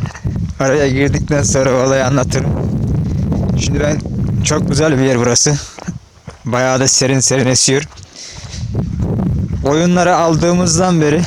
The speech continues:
neredeyse hemen hemen bu bölgeye hiç gelmedik diyebilirim arkadaşlar. Gerçekten buralardaydık. Her gün bu taraflara geliyorduk. Aşağılar ekili olduğu için. Şimdi ne kadar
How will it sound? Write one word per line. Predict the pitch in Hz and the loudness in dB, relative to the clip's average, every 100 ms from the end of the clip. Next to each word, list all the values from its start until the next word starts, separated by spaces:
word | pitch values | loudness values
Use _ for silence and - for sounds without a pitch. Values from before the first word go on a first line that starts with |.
| - - | -4 -6
neredeyse | 139 139 131 131 - 160 | 0 0 2 2 2 0
hemen | - 151 143 | 0 0 2
hemen | 135 156 156 - - - - - - - - - - | 2 2 0 -6 -8 -10 -10 -18 -18 -16 -14 -10 -2
bu | 151 147 | 0 2
bölgeye | 139 123 143 | 2 2 2
hiç | 147 - - | 2 0 2
gelmedik | 151 135 131 151 - | 2 2 2 0 0
diyebilirim | 139 147 147 131 | 2 2 2 2
arkadaşlar. | 117 113 - 151 - - - - - - - - - | 2 2 2 2 -2 -8 -16 -14 -18 -20 -20 -12 0
Gerçekten | 151 151 - 156 151 131 - | 0 0 0 0 0 -2 -2
buralardaydık. | 139 156 143 131 117 120 120 - | 2 2 2 2 2 2 0 0
Her | 165 170 | 2 2
gün | 139 131 160 147 - - - - - - - - - - - - 143 | 2 2 0 -2 -6 -8 -10 -12 -12 -10 -10 -10 -10 -14 -16 -14 -4
bu | 151 156 | 0 0
taraflara | 143 135 - 135 131 | 0 0 0 2 2
geliyorduk. | 117 123 120 127 160 - - - - _ - | 2 2 2 2 -2 -2 -4 -4 -8 _ -4
Aşağılar | 135 - 131 127 | -2 0 2 2
ekili | - 123 147 127 | 0 0 2 2
olduğu | 127 117 127 | 2 2 2
için. | 117 - 175 - - - - - - - - - - | 2 2 0 -4 -20 -20 -16 -16 -16 -20 -20 -20 -16
Şimdi | - - 147 143 | -2 0 2 2
ne | 139 | 2
kadar | 151 156 | 2 2